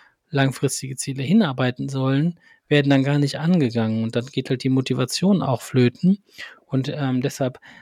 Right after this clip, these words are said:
habe ich mich dann selber ein bisschen mit, äh, meinen Träumen, die ich so hatte im Leben und die ich immer noch habe, auseinandergesetzt und wollte mit euch mal drüber sprechen, was denn eigentlich eure Träume sind,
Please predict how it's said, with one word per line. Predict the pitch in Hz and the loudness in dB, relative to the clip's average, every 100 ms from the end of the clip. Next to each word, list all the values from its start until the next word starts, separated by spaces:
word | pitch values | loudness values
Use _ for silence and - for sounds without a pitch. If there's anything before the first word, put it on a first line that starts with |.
| _ | _
habe | - 139 143 | -2 0 0
ich | - | -2
mich | 135 | -4
dann | - 127 131 131 - 143 | 0 2 2 -2 -12 -10
selber | 139 151 196 226 | 2 4 6 6
ein | 202 | 4
bisschen | 190 190 180 | 2 2 0
mit, | 170 - | 0 -6
äh, | 147 151 143 | -6 -2 0
meinen | 139 147 170 160 151 | 2 2 2 0 -2
Träumen, | - 143 147 160 156 | -6 2 4 6 4
die | 143 | 2
ich | 143 | -2
so | - 139 147 | -4 -4 -4
hatte | 139 135 139 _ _ _ _ _ - | -2 -2 -2 _ _ _ _ _ -2
im | 151 | 4
Leben | 139 131 131 131 | 6 8 8 4
und | 123 | 2
die | |
ich | 127 | -2
immer | 139 139 | 2 2
noch | 127 - | 2 0
habe, | 139 131 127 | 0 0 0
auseinandergesetzt | 139 131 135 143 190 190 147 147 143 - - | -4 -2 0 2 2 0 0 0 0 -6 -2
und | 143 127 | -2 2
wollte | 139 - | 2 2
mit | 131 139 | -4 -4
euch | 139 | -2
mal | 196 | 0
drüber | 196 170 | 2 2
sprechen, | - 143 - 127 | 0 -4 -2 -4
was | 127 - | -4 -6
denn | 135 | -6
eigentlich | 139 139 131 - | -4 -4 -8 -4
eure | 165 180 139 - | 2 2 2 -4
Träume | - 123 117 | -4 -2 -2
sind, | 113 123 | -4 -8